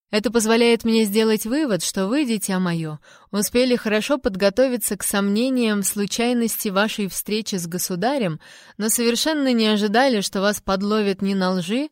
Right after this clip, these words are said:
а на искреннем интересе. Уверен, что вы неплохо продумали свои ответы, мимику и жесты,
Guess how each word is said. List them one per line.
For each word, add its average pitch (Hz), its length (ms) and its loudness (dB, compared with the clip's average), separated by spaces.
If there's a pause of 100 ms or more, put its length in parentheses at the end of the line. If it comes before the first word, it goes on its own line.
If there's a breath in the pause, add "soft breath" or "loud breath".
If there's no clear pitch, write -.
(240 soft breath)
а 185 100 0
на 180 260 0
искреннем 170 540 -4
интересе. 156 720 -8 (540)
Уверен, 277 460 2
что 233 200 0
вы 247 80 2
неплохо 247 560 2
продумали 202 640 0
свои 185 360 -2
ответы, 170 720 -2
мимику 175 600 -2
и 160 80 -4
жесты, 180 580 -4